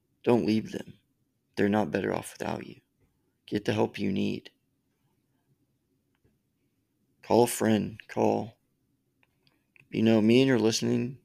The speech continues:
you don't have my phone number and you're listening to this podcast, just message me or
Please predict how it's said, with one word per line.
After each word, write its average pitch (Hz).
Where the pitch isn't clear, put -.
you 95
don't 104
have 113
my 110
phone 123
number 107
and 98
you're 101
listening 104
to 101
this -
podcast, -
just -
message 101
me 107
or 104